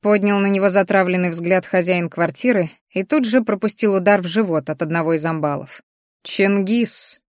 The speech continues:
это для своих", прошипел здоровяк и дал Артурчику подзатыльник.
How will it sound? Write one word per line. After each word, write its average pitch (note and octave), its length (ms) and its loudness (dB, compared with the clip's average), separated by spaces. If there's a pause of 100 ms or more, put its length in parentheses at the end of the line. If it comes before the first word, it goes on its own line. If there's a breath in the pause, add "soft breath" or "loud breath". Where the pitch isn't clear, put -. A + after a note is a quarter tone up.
(160)
это G#3 320 2
для F#3 240 -2
своих", F#3 840 -6 (320)
прошипел F#3 500 0
здоровяк F#3+ 560 2
и F3 60 2
дал G#3+ 280 2
Артурчику F#3+ 600 -4
подзатыльник. E3 840 -4